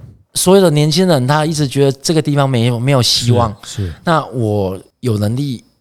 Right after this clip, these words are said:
Speaker 1: 我就一直想要往外跑。那这样我们的故乡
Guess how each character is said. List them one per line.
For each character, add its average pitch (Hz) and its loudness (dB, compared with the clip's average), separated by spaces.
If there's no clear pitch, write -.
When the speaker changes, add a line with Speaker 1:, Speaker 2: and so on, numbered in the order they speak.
Speaker 1:
我 113 -4
就 135 -2
一 143 -10
直 131 -4
想 92 -2
要 110 -4
往 95 -6
外 104 -4
跑。 - -12
那 170 -4
这 165 0
样 170 -2
我 143 0
们 107 0
的 110 -2
故 127 -6
乡 120 -4